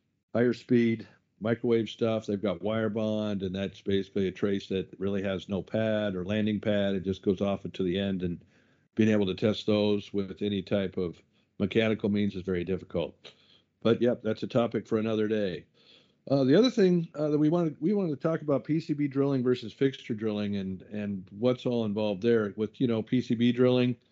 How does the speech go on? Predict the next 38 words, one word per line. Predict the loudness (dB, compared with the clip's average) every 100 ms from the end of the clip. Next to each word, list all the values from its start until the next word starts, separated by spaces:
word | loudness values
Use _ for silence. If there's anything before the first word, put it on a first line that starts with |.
| _ _ _ -2
you | 0
have | 0
a | 2
drill | 2 4
machine | 2 0 0 2 2 2
and | 0 -2
you | -2 -2
can | 0 0 0
stack, | -4 0 2 2 -2 -4
you |
know, | -2 -2
four | -2 2 2 4 2
or | 0
so | 0 2 2 0 -4 _ _ _ _ _ _ _ 2
panels | 4 4 2 4
at | 2
one | 4 0 0
time | -2 0 2 2 2
onto | 0 0 -2
the |
machine, | -2 0 2 4 4 2
and | 0 0 -2 -6 -6
you | 0
let | 0
the | 0
program | 2 2 2 0 0
go | 0 2 2
and | 0
it | -2
drills | 0 0
them | -2
all. | -4 -2 -4 -8 _ _ _ _ _ _ _ _
Well, | 2 4 2 0
with | 2
a | 4
fixture, | 4 4 6 6 6 4 0 _ _ _ _
especially | 2 2 2 0 0
with, | 4 2 0